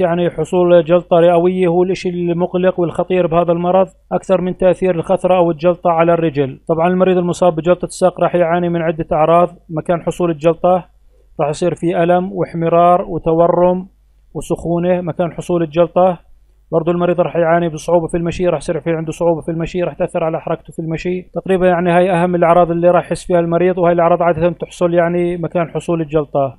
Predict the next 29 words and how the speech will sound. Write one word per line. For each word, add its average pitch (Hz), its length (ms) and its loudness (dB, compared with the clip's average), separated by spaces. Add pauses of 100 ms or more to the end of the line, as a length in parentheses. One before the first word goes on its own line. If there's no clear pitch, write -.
طبعا 175 280 0
إذا 180 140 4
راجعتوا 180 400 2
الطبيب 175 340 0
يعني 170 200 2
تشكوا 180 300 -4
من 180 100 0
الأعراض 175 320 2
اللي 165 140 -2
ذكرناها، 170 680 0 (120)
أول 165 180 2
شيء 180 80 -4
الدكتور 175 320 0
يعني 170 200 2
راح 165 160 0
يعمل 170 520 2
فحص 156 380 -8
سريري 170 380 2
للرجل، 170 600 0 (100)
راح 151 120 -2
يلاحظ 170 320 2
إنها 170 320 2
في 175 180 0
أحد 160 140 -4
الأرجل 170 360 0
متورمة 170 520 0
أكثر 165 260 0
من 165 120 -2
الأخرى، 170 540 0